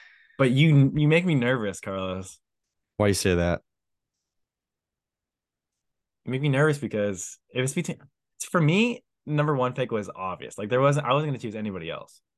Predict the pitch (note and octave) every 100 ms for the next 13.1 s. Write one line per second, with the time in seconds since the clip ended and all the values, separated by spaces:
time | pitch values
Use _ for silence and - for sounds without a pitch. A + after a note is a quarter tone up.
0 | _ _ C#3 D3 C#3 - G#2+ B2 A2+ A2
1 | F#2+ A2 _ _ _ _ - B2+ B2 -
2 | _ A#2+ C3 C#3 C#3 E3 F3+ G3 D3+ C3
3 | - _ _ _ _ _ _ B2+ C3 D3+
4 | C3+ C3 A#2 A#2 - _ _ _ _ _
5 | _ - A#2+ A#2 G#2 G2 G2+ F#2+ F#2+ F#2+
6 | F2 F2 - - - - - _ _ -
7 | - E3 - _ _ _ - C3 D3+ D#3+
8 | C#3 G2+ D2+ - _ - - _ _ _
9 | _ _ _ _ _ _ _ _ _ -
10 | _ _ _ D3 C3+ D3 D#3+ D#3+ C3 C3
11 | B2+ A2 A2+ F#2+ F2+ E2+ E2 D#2+ _ C3+
12 | D3 C#3 A#2+ E3+ G3+ D#3 A#2+ B2+ C#3 B2+